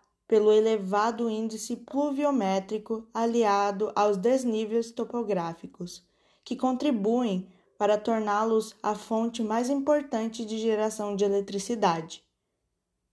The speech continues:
No Brasil também, não possui lagos tectônicos, pois depressões favoráveis a essa formação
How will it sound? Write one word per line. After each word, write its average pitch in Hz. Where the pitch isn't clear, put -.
No 220
Brasil 202
também, 196
não 214
possui 247
lagos 208
tectônicos, 202
pois 202
depressões 220
favoráveis 196
a 190
essa 185
formação 220